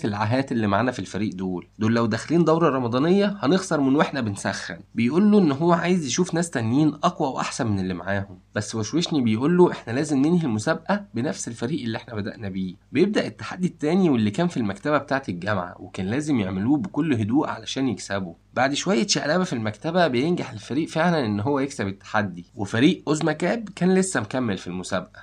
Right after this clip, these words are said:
بيعزمهم شوية بنات بعدها على حفلة وهم ما كانوش مصدقين. بيروحوا الحفلة وبيكونوا الطلاب كلهم مبسوطين بيهم وبنجاحهم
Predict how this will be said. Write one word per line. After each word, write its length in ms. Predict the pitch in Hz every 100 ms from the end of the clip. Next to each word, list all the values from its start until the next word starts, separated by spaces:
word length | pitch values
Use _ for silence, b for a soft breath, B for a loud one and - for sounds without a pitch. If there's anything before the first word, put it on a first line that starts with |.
| -
بيعزمهم 500 | 120 127 147 233 226
شوية 320 | 185 135 185
بنات 320 | 131 110 170
بعدها 400 | 143 101 120 151
على 200 | 131 104
حفلة 420 | 95 170 - 170 143
وهم 340 | 123 175 170
ما 60 | 110
كانوش 320 | 107 143 123
مصدقين. 680 | 117 87 85 - 101 92 - -
بيروحوا 340 | 110 151 190
الحفلة 480 | 165 - 196 202 190
وبيكونوا 420 | 131 104 - 170
الطلاب 340 | - 101 113 143
كلهم 520 | 117 110 139 175 127
مبسوطين 440 | - 101 123 160
بيهم 340 | 147 180 180 117
وبنجاحهم 680 | 90 98 90 104 - -